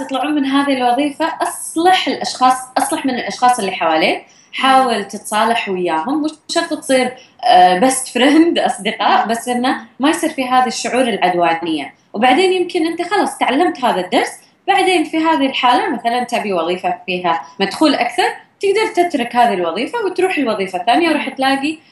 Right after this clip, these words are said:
Speaker 1: آم، وظيفة وايد جميلة وناس وايد لطفاء معاك، وراح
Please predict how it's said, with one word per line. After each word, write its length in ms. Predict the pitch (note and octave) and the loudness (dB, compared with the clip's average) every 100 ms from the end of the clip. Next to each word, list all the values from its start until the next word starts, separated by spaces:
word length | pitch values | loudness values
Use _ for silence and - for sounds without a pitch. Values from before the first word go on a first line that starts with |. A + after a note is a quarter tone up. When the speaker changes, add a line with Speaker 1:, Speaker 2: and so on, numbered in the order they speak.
| _ _ _ _ - | _ _ _ _ -2
Speaker 1:
آم، 420 | G#3 G3+ G3+ F#3 - | 2 2 2 -2 -2
وظيفة 340 | A3+ A3+ G3+ | -2 0 2
وايد 220 | G3+ A#3+ | 4 4
جميلة 460 | A3+ B3+ B3+ B3 B3 | 0 -4 -2 2 2
وناس 400 | A3+ F#3 F#3 - | 2 -4 -4 -6
وايد 420 | F#3 G#3+ A#3 A3+ G#3 | -2 0 0 -2 -4
لطفاء 600 | G3+ - A3 A#3+ A#3 G#3+ | -6 -6 0 2 2 0
معاك، 460 | G3+ A3+ A3+ - | -2 -2 -2 -4
وراح 560 | F#3 F3 - _ A#3 | -6 -6 -12 _ 0